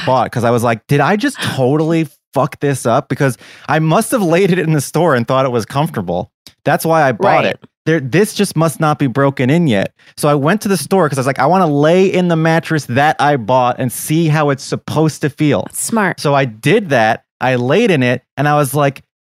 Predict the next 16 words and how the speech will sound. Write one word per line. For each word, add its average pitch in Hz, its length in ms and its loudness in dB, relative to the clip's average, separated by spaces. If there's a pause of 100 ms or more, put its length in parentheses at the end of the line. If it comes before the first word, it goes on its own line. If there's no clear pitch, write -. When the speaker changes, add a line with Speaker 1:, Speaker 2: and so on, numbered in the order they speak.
(100)
Speaker 1:
"This 226 260 0
is 285 140 0
the 233 100 0
worst 214 360 0
mattress 190 600 -2 (160)
I've 180 180 0
ever 226 320 0
laid 226 300 2
in." 127 100 -2 (140)
Speaker 3:
Oh. 156 340 -2 (540)
Speaker 2:
So 202 80 2
Speaker 1:
It's 233 180 0
Speaker 2:
what 285 300 -2
was 440 100 0
Speaker 1:
as 220 140 2
Speaker 2:
going 320 180 -2